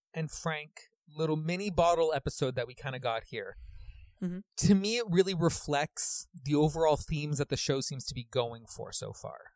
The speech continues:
Speaker 1: right? And we've got Bill, this, like, survivalist, doesn't care about anyone, hard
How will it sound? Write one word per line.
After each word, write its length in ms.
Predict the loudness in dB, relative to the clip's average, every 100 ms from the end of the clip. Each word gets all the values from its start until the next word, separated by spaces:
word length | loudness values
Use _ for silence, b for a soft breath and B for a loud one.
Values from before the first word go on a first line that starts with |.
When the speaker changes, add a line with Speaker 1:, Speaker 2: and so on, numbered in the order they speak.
| _
Speaker 1:
right? 300 | 0 2 0 B B B 0
And 420 | 2 2 0 -2 -6 _ _ _ 0
we've 220 | 0 6
got 300 | 8 10 8 _ _ _ _ _
Bill, 460 | 8 10 10 8 6
this, 260 | 2 2 4
like, 320 | 4 4 0 -10
survivalist, 1120 | 4 6 6 6 4 4 6 4 2 -4 2
doesn't 220 | 2 4
care 140 | 4
about 180 | 6 4
anyone, 680 | 2 0 0 0 0 -4 -8 -20 _ -10
hard 580 | 2 6 6 6 2 -4